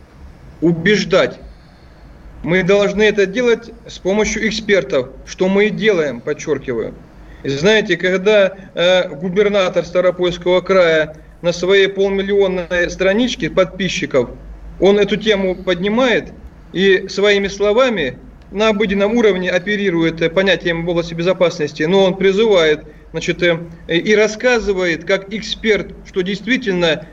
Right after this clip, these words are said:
я раньше никогда не думал о ремне безопасности, а вот это нужно делать,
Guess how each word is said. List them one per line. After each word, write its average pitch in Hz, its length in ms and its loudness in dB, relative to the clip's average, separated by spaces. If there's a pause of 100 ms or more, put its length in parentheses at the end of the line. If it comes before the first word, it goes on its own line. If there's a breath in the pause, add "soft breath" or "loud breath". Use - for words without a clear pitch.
(120)
я 196 140 4
раньше 214 320 0
никогда 220 320 0
не 233 80 -2
думал 214 340 0
о 180 80 2
ремне 185 220 0
безопасности, 175 840 -2 (260 loud breath)
а 160 200 4
вот 190 220 2
это 233 80 4
нужно 208 340 0
делать, 180 360 0